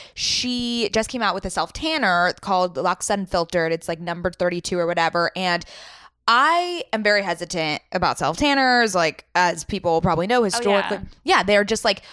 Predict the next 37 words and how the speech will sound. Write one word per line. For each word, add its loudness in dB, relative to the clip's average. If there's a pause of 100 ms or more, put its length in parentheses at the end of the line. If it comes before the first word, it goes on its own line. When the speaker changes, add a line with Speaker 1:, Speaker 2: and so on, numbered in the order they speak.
(100)
Speaker 1:
one 2
Speaker 2:
<laughs> -10
Speaker 1:
they 0
Speaker 2:
Potential -4
disaster. -4
<laughs> 2
Speaker 1:
Yeah. 6 (120)
Oh 6
God. 2
Do -2
you -2
guys 0
have, 0
like, -2
a 0
horror 0
story 0
or -2
something? -8
Speaker 2:
Oh, 4
yeah. 0
Speaker 1:
Oh, 6
great. 2
Yeah. 4
I 2
mean, -4
Speaker 2:
Terrible 2
horror -4
story. -12
Speaker 1:
Yeah, 4
yeah. 2 (160)
Speaker 2:
<laughs> -14
Speaker 1:
So 4
do 8
I. 4
So 2 (340)
they're 2